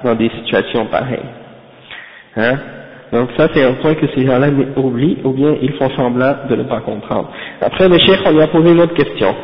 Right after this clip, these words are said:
ما حكم من ينزل حديث الصعب ابن جثامة في قتل الأبرياء وتفجير المنشآت من أجل ترهيب الكفار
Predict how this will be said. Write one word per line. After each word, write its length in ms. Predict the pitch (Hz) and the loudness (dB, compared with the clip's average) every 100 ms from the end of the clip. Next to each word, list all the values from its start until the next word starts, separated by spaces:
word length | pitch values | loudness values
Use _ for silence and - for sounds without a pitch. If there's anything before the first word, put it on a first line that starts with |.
| - - - - - - - _ _ _ _ - - - - | -16 -18 -20 -20 -20 -20 -20 _ _ _ _ -20 -20 -10 0
ما 180 | 160 185 | 2 2
حكم 440 | - 190 180 165 | -2 -2 2 4
من 100 | 160 | 6
ينزل 480 | 170 185 160 160 156 | 6 6 6 4 4
حديث 380 | - 139 165 - | 0 2 4 4
الصعب 500 | 143 - 185 160 - 139 | 0 0 2 2 2 -2
ابن 300 | 143 139 135 | 0 0 0
جثامة 600 | 127 - 156 147 131 147 - - - - - | -2 0 2 2 2 -2 -4 -14 -16 -16 0
في 140 | 151 147 175 | 2 4 2
قتل 220 | - 156 | 2 4
الأبرياء 960 | 151 165 151 143 135 131 135 - - - | 4 4 2 2 4 4 4 -2 -8 -4
وتفجير 580 | 131 147 131 131 170 160 | -2 -2 -2 0 4 4
المنشآت 760 | 139 131 131 135 131 147 269 - - - - - | 4 2 0 0 2 2 2 -2 -14 -14 -16 0
من 140 | 156 160 165 | 2 4 4
أجل 280 | 180 156 165 - | 2 2 0 2
ترهيب 440 | 156 139 180 165 | 2 4 4 4
الكفار 680 | 151 - 143 - 151 175 | 2 0 -4 0 4 4